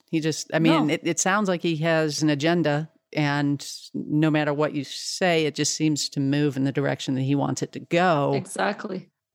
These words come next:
Speaker 2: Exactly.
Speaker 1: At one point, though, that it gets kind of heated. A couple times he does accuse you of lying. As you said, he accuses you of lying because you didn't tell him about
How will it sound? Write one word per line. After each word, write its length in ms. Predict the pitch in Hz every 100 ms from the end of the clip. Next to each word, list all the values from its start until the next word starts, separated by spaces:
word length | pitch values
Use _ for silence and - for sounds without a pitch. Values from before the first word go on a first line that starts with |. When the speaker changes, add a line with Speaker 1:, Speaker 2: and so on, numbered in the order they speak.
| _ -
Speaker 2:
Exactly. 580 | 208 - 190 190 208 196 _ -
Speaker 1:
At 120 | 202
one 300 | 190 233 349
point, 300 | - 180 147
though, 240 | 160 156 151
that 160 | 151 - -
it 140 | -
gets 180 | 208 254
kind 240 | - 254
of 80 | 156
heated. 640 | - 196 285 - - 151 - _ _ -
A 80 | 170
couple 260 | 247 277 339
times 300 | 185 160 -
he 80 | 160
does 220 | 151 -
accuse 320 | 190 165 147
you 100 | 151
of 100 | 135
lying. 260 | 139 139 143
As 100 | 156
you 60 |
said, 400 | 147 151 143 139
he 120 | - 156
accuses 340 | - 160 143
you 120 | 147
of 60 | 139
lying 280 | 143 139 139
because 280 | 139 151 135
you 40 |
didn't 180 | 143 143
tell 120 | 147 143
him 60 |
about 440 | 135 139 139 -